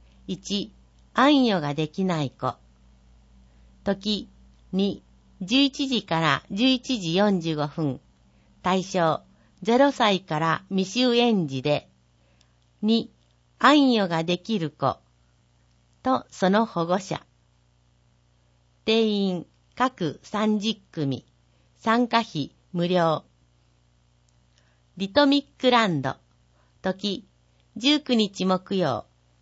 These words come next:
二十日金曜。一、十時三十分から十一時。対象、一、あんよができない子。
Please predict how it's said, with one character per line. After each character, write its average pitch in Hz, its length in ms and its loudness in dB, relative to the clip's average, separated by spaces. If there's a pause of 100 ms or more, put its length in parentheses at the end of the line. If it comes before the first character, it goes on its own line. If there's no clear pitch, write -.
二 214 180 -4
十 - 140 -18
日 233 280 2 (100)
金 180 320 0
曜。 123 320 -4 (1700)
一、 202 440 -6 (380)
十 262 260 0
時 190 180 -4
三 233 300 0
十 220 140 -6 (160)
分 185 220 0
か - 180 -8
ら 147 320 -4
十 208 220 0
一 202 300 -2
時。 135 220 -6 (840)
対 202 200 2
象、 175 460 0 (800)
一、 190 420 -6 (420)
あ 247 100 2
ん 277 200 6
よ 196 160 2
が 147 120 -2
で 151 140 -2
き 202 160 -4
な 180 160 0
い 135 100 -2
子。 - 280 -4